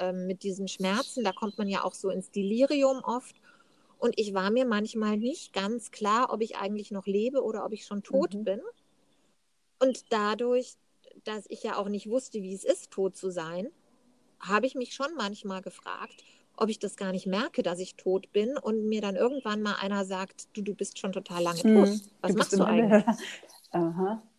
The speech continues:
Speaker 1: Du bist im Himmel und du hast es halt nicht mitgekriegt und ob du jetzt, äh, meditierst oder, oder Kohle isst oder sonst irgendwas anstrebst, ist völlig egal, weil es ist schon lange
Speaker 2: Mhm.
Speaker 1: vorbei. Und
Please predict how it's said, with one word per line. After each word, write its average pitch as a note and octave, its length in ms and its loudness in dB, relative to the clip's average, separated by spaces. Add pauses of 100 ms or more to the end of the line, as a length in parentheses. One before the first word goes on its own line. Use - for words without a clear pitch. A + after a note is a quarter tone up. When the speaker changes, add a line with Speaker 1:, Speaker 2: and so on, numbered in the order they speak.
(260)
Speaker 1:
Du C4 80 8
bist A#3+ 220 6
im A3+ 80 2
Himmel C4+ 320 6
und D#4+ 80 -10
du C#4+ 100 -6
hast A3 180 -4
es A#3 120 -10
halt A3 180 -6
nicht G#3 140 -8
mitgekriegt C4+ 600 -6
und A3+ 140 -8
ob - 160 -10
du A#3 80 -2
jetzt, G#3+ 520 -6
äh, G#3+ 100 -4
meditierst G3+ 760 -4
oder, G#3 220 -2 (480)
oder G3 180 -4
Kohle C4+ 360 4
isst - 280 -2
oder G3+ 240 -4
sonst A3+ 260 -6
irgendwas F#3+ 380 -6
anstrebst, G#3+ 580 -2
ist G#3+ 120 -4
völlig A3 280 -2
egal, G3+ 420 2
weil G#3+ 120 0
es G#3+ 140 -4
ist - 160 -8
schon G#3+ 160 -4
lange F#3 240 -4
Speaker 2:
Mhm. - 40 -8
Speaker 1:
vorbei. F3+ 460 0 (840)
Und G3+ 360 -2